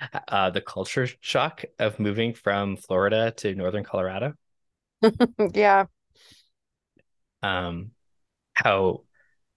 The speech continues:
Speaker 1: like, they, they know it's the right decision, but, like, parents had to liquidate assets to move them here.
Speaker 2: Yeah.
Speaker 1: And now they're without jobs and trying to figure it out, trying to find community, trying to,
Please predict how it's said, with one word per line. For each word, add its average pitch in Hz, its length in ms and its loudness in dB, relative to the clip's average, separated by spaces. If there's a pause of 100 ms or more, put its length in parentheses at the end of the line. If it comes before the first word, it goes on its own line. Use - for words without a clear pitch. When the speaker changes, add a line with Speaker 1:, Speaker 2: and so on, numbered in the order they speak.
(640)
Speaker 1:
like, 104 180 -2
they, 98 380 -2
they 101 120 -2
know 95 220 0
it's 92 160 -2
the 98 100 0
right 90 200 -2
decision, 104 420 -2
but, 107 160 -4
like, 85 320 -12
parents 90 400 -8
had 90 200 -4
to 104 80 -6
liquidate 107 560 -2
assets - 720 -8 (460)
to 110 100 -4
move 101 200 -4
them - 140 -12
here. - 300 -18 (1600)
Speaker 2:
Yeah. 87 340 -8
Speaker 1:
And 95 100 -4
now 92 140 0
they're 92 320 2
without 90 320 -2
jobs 127 520 -2
and 92 180 -10
trying 90 240 -8
to 87 60 -8
figure 90 280 -8
it 92 80 -4
out, 113 160 0
trying - 220 -8
to 87 60 -4
find 87 260 -8
community, 123 640 -4
trying 98 400 -4
to, 95 340 -4